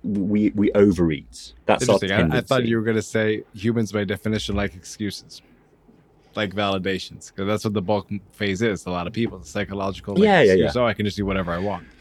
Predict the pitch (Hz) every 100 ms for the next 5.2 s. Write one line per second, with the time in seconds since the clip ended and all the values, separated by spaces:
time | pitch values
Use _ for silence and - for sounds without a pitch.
0 | - _ - 101 113 101 98 143 151 -
1 | 135 143 - - _ - - - - -
2 | _ - - 175 139 165 175 123 117 -
3 | - 143 104 - 98 - 143 143 - 101
4 | 110 - 113 - 95 90 87 82 82 78
5 | 73 -